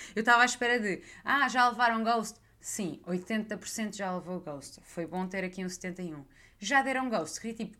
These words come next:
vinte por cento não, já deu ghost e o resto não. Mas não, não. Vocês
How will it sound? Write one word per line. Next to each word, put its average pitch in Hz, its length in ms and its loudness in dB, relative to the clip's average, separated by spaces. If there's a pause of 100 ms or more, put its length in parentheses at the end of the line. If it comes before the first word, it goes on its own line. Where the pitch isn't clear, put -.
vinte 247 360 -4
por - 120 -16
cento 269 400 -8
não, 233 460 -4
já 196 280 4
deu 226 240 0
ghost 151 460 -8
e 185 60 -4
o - 20 -4
resto 185 400 -8
não. 143 260 -8 (640)
Mas 320 220 -4
não, 339 320 -2 (440)
não. 294 340 -6
Vocês 185 600 -10